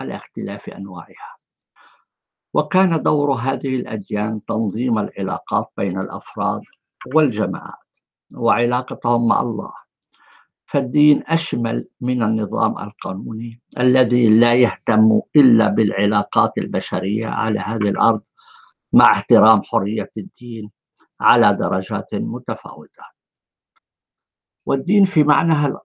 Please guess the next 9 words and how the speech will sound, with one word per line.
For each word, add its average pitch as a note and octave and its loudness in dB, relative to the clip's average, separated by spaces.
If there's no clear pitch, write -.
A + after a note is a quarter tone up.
معناه A#2+ 0
الأصيل B2+ -6
هو A2 0
نظرة B2 -2
لمعنى G#2+ -6
الحياة G#2 -4
والتعايش A2 2
بين G#2+ -2
الناس، A#2 -6